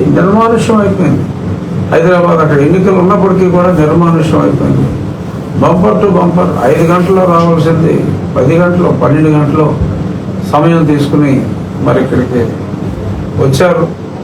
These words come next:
కొన్ని వేల మంది. ఒక్క నా నియోజకవర్గంలోనే సుమారు ఏడు వేల మంది పొరుగురు నుంచి, ఇతర దేశాల నుంచి కూడా ఒక కసితో ఒక రాక్షసుని వదిలించుకోవాలి అనే ఒక కసితో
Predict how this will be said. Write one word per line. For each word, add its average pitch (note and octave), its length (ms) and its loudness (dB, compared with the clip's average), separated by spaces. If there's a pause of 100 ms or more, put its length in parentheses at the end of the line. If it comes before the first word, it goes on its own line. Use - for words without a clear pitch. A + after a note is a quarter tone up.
(220)
కొన్ని B2 240 0 (240)
వేల D#3+ 180 2 (140)
మంది. D3 220 0 (800)
ఒక్క - 120 -6 (120)
నా C#3 80 2 (120)
నియోజకవర్గంలోనే F3 1120 0 (640)
సుమారు E3+ 340 2 (140)
ఏడు E3+ 240 2
వేల E3 140 2 (120)
మంది E3 240 0 (960)
పొరుగురు F3 500 2
నుంచి, D#3+ 280 -2 (200)
ఇతర E3+ 200 -2 (220)
దేశాల F3 400 2
నుంచి D3 200 0 (100)
కూడా D3 180 0 (800)
ఒక - 80 -2 (300)
కసితో B3 500 0 (1000)
ఒక - 120 -6
రాక్షసుని G3 680 0
వదిలించుకోవాలి F3 1040 2
అనే D#3+ 180 0
ఒక - 440 -6
కసితో D3+ 460 -2